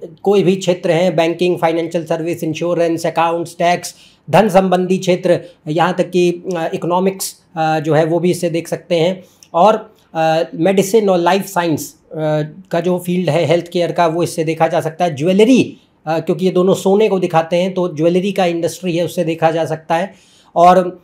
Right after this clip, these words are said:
कोई भी जो धार्मिक कार्यों या संस्थाओं से जुड़े लोग हैं, वो इससे देखे जा सकते हैं। कंसल्टिंग के काम है, ज्योतिष है,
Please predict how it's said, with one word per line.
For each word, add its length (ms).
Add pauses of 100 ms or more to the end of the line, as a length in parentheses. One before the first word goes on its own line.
(140)
कोई 220
भी 200
जो 220
धार्मिक 600
कार्यों 340
या 120
संस्थाओं 520
से 140
जुड़े 240
लोग 260
हैं, 140
वो 160
इससे 200
देखे 240
जा 140
सकते 280
हैं। 140
कंसल्टिंग 580
के 100
काम 300
है, 160
ज्योतिष 480
है, 200